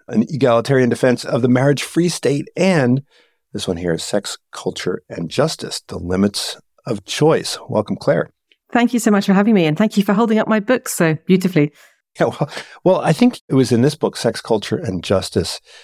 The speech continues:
Speaker 1: that you articulated this tension between universal liberal values and the notion of social construction, right? I think most people who consider themselves,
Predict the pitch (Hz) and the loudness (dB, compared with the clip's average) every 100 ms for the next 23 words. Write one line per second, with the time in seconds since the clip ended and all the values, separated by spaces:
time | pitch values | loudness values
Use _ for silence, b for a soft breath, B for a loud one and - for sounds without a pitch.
0 | B - 104 113 - 131 104 107 104 131 | B -4 0 0 -2 0 0 0 -2 -2
1 | - 110 95 90 87 92 87 - - - | 0 2 4 2 0 -2 -4 -8 -6 -2
2 | 110 107 92 85 80 - 98 87 85 b | -2 0 0 -2 -4 -4 0 0 -2 b
3 | b b b - 120 107 101 95 95 90 | b b b 0 2 2 0 0 0 2
4 | 82 78 80 82 85 - - 104 95 92 | 0 0 -2 -4 -8 -10 -4 0 2 2
5 | 92 104 - 98 92 95 - 104 104 90 | 2 2 -2 0 2 2 0 -2 0 -2
6 | 82 - - - 104 101 85 - 90 - | -4 -12 -10 -2 0 0 -4 -6 -6 -2
7 | 107 - 104 85 - 107 95 - 131 180 | -2 -2 -4 -6 -6 -2 -2 -2 -2 0
8 | 175 B B B B B B _ _ - | 0 B B B B B B _ _ -4
9 | 180 196 185 - 156 127 110 113 110 - | 2 4 4 2 2 2 2 2 2 -2
10 | - 113 120 107 98 95 104 92 87 85 | -4 -2 2 2 2 2 4 2 0 -6